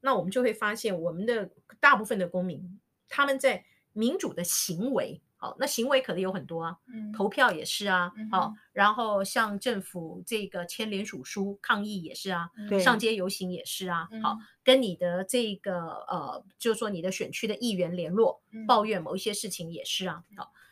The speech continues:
Speaker 1: 那你就会发现一件事，就是说在这些关于民主行为的调查里头，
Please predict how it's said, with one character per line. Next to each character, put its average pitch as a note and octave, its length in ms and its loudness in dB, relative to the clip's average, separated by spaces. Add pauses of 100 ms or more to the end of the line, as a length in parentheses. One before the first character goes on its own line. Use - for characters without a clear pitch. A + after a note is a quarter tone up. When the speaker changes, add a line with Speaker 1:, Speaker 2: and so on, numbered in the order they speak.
(140)
Speaker 1:
那 D4 80 6
你 A#3+ 80 2
就 A3 80 -2
会 A#3 120 4
发 A#3 200 4
现 A#3 180 -2
一 F#3 80 -4
件 F#3+ 200 -4
事， F#3+ 140 -6
就 G3 140 -6
是 F#3+ 60 -6
说 G3+ 100 -6
在 B3+ 160 4
这 B3 160 0
些 A3 240 -2 (240)
关 F4 180 0
于 A#3 140 -2
民 G#3 260 -4
主 C#3+ 200 -6
行 F3 260 -6
为 F3 160 -2
的 F3 100 -2
调 F3 280 -4
查 - 260 -10
里 - 180 -18
头， - 160 -16